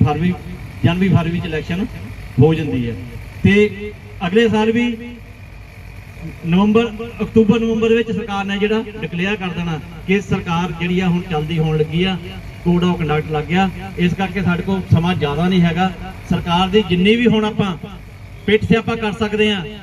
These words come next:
ਜਿੰਨਾ ਵੀ ਲੋਕਾਂ ਨੂੰ ਸਰਕਾਰ ਨੇ ਜੋ ਸਾਨੂੰ ਕੁੱਟਿਆ, ਜੋ ਸਾਨੂੰ ਵੱਢਿਆ, ਲੋਕਾਂ ਨੂੰ ਦੱਸ ਸਕਦੇ ਆ, ਤਾਂ ਦ-, ਦੱਸ ਕੇ ਸਰਕਾਰ ਨੂੰ ਚੱਲਦਾ ਕਰੀਏ। ਉਹ ਸਰਕਾਰ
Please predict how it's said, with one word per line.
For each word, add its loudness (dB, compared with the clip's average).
ਜਿੰਨਾ 0
ਵੀ 2
ਲੋਕਾਂ 4
ਨੂੰ -4
ਸਰਕਾਰ -2
ਨੇ 0
ਜੋ 6
ਸਾਨੂੰ -2
ਕੁੱਟਿਆ, -4
ਜੋ 4
ਸਾਨੂੰ 0
ਵੱਢਿਆ, 0
ਲੋਕਾਂ 2
ਨੂੰ -2
ਦੱਸ -4
ਸਕਦੇ 0
ਆ, -4
ਤਾਂ 0
ਦ-, -4
ਦੱਸ 0
ਕੇ 6
ਸਰਕਾਰ -4
ਨੂੰ -2
ਚੱਲਦਾ -4
ਕਰੀਏ। -2
ਉਹ 6
ਸਰਕਾਰ -2